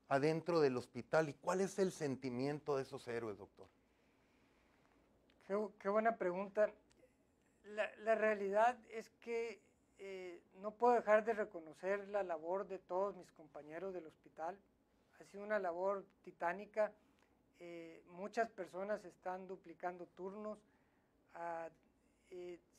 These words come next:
Speaker 2: se han entregado la gran mayoría de ellos a resolver estos problemas. Hay días muy difíciles que tenemos para atender a estos pacientes. Déjenme platicarles que recibir un paciente covid no es,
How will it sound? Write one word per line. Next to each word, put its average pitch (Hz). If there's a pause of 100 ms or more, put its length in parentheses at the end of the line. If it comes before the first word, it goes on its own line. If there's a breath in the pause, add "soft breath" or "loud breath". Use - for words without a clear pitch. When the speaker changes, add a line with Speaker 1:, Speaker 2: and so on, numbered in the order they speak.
(100)
Speaker 2:
se 185
han 196
entregado 196
la 165
gran 185
mayoría 202
de 180
ellos 202 (480)
a 165 (440)
resolver 180
estos 202
problemas. 170 (800)
Hay 180
días 208
muy 190
difíciles 214
que 180
tenemos 202 (560)
para 165
atender 165
a 208
estos 202
pacientes. 220 (460)
Déjenme 240
platicarles 220
que 220
recibir 196
un 247
paciente 233
covid 196
no 220
es, 208